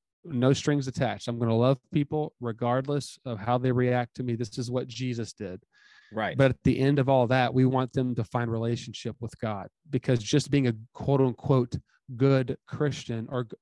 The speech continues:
Speaker 1: well, not even good, good person, as most people, "Oh, I'm a good person. I do good things. I, I give to this. I do this at Christmas. I hand out food." And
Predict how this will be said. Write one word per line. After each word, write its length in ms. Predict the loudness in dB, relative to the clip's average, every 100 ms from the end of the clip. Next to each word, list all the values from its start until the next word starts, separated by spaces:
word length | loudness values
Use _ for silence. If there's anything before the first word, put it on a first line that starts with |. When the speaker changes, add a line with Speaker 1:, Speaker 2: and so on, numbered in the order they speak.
| _
Speaker 1:
well, 240 | -16 -10 -2
not 120 | -2
even 100 | -2
good, 140 | -8 -12 _ -2
good 240 | -2 -2
person, 640 | -10 -4 0 0 0 -4 -4
as 160 | -4
most 160 | -4 -6
people, 180 | -6 -8 _ _
"Oh, 60 | -8
I'm 80 | -4
a 40 |
good 200 | -4 -2
person. 400 | -2 0 -2 -2
I 40 |
do 120 | -2 -2
good 220 | -2 -2
things. 600 | -8 -4 -4 -4 -12 -8
I, 200 | -6 -6 _ _ _
I 120 | -6
give 320 | -2 2 2 2
to 100 | -2
this. 380 | 2 0 0 -4
I 80 | -2
do 200 | 0 2
this 220 | 2 0
at 100 | -8
Christmas. 480 | -6 -6 -6 -8 -4
I 240 | -4 -6 -10 _ _ -4
hand 240 | -2 0
out 180 | -2 -2
food." 360 | -4 0 2
And 140 | 0